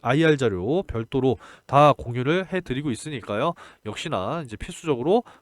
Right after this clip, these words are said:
확인해 가시면서 우리가 함께 해야 된다라는 거고요. 자, 세 번째로는 바로 에이아이 반도체인데요. 엔비디아가 이제 내년 에이아이 화두는 에이전틱 에이아이와 다단계 추론의 진화가 나타나게 될 것이다.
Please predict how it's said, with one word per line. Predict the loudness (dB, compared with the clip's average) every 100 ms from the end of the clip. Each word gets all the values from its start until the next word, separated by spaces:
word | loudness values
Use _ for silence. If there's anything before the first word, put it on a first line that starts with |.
| -6
확인해 | -6 -4 -2 -2
가시면서 | -2 -6 -4 -2 -2 -4 -8 -8 -10
우리가 | -6 4 4 4 -2 _
함께 | -8 0 2
해야 | 8 8
된다라는 | 8 6 4 4 0
거고요. | -4 0 2 2 0 -20 -20 -6 6
자, | 6
세 | 10 10
번째로는 | 10 10 10 10 10
바로 | 10 10
에이아이 | 10 8 8 6
반도체인데요. | 4 -4 -2 0 4 4 4 0
엔비디아가 | -2 -4 0 2 6 4
이제 | 6 4
내년 | 6 6 6 2 2
에이아이 | 4 6 6
화두는 | 6 4 2 2 2
에이전틱 | 2 2 2 0 -2 -4 -2
에이아이와 | 2 4 4 4 2 2 0
다단계 | 0 -2 -2 0 2 2 -2 -20 _
추론의 | -8 0 2 4 2 0
진화가 | -4 2 4 4
나타나게 | 2 0 -2 0
될 | -2
것이다. | -4 -4 -2 -2 -2